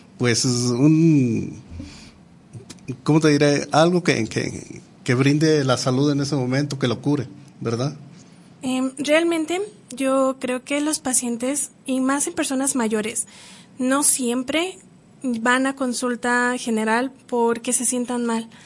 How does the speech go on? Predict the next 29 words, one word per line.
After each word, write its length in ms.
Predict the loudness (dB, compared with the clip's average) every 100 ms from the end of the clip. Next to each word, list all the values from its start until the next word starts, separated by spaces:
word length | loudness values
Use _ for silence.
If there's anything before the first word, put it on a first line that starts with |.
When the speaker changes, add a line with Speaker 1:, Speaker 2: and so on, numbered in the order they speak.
| -20 -6
Speaker 2:
A 60 | 0
Speaker 1:
Sí. 20 |
Speaker 2:
veces 240 | 2 2
necesitan 540 | 2 2 2 2 2 2
ser 160 | 2 0
escuchados. 640 | -2 -4 -2 -2 -2 -8 -12 -20 -20 -12 0
Y 280 | 2 4 2
esa 200 | -2 0
plática 400 | 0 0 -4 -2
con 160 | -2
el 80 | 0
médico 600 | 0 -2 0 0 0 -4 -12 -6
le 140 | -4
puede 240 | -2 0
brindar 420 | 0 0 0 -2 0
muchísima 600 | -2 0 -2 0 0 0
información, 640 | 0 -4 -4 -2 -4 -4
mucha, 380 | -2 0 0 -2
mucha, 220 | -2 -4
mucha. 300 | -6 -8 -10 -16 -20 -20 -20 -20 -6
Em, 420 | -2 0 0 -2
podemos 380 | -2 0 2 2
encontrar 420 | 0 -2 0 0
al 140 | 2 0
ama 180 | 0 -2
de 140 | -2
casa 340 | -2 0 0
que 760 | -2 -2 -2 -2 -4 -2 0 0
es 280 | -2 -6